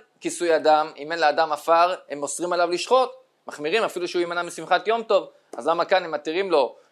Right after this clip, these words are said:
לסתור את המדף, כדי לסגור את החנות, כדי ש-, לעודד אותו מראש לפתוח, כי הוא יודע שאחר כך יוכל לסגור.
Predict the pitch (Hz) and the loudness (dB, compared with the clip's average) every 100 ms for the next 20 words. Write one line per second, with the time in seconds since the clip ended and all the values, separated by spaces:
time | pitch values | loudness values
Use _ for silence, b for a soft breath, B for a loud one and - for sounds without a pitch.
0 | - 135 - - - 247 214 165 151 160 | -10 -8 -6 -10 0 2 2 -2 0 2
1 | 147 143 - _ 143 151 226 240 196 196 | 2 0 -8 _ -6 0 2 2 -2 -6
2 | _ _ _ _ 156 160 147 156 196 196 | _ _ _ _ -10 -10 -6 -4 -4 -2
3 | 185 214 247 240 190 175 185 180 165 - | -4 -2 -6 -6 -6 -6 -6 -6 -8 -14
4 | _ _ 143 160 165 226 226 220 175 175 | _ _ -2 2 4 4 2 0 -4 0
5 | 208 202 190 - 262 226 196 196 185 208 | 0 0 -4 0 4 4 2 -4 -4 -4
6 | 202 190 202 185 160 196 185 151 147 151 | -4 -2 -2 -2 0 0 0 -2 2 2
7 | 151 | 2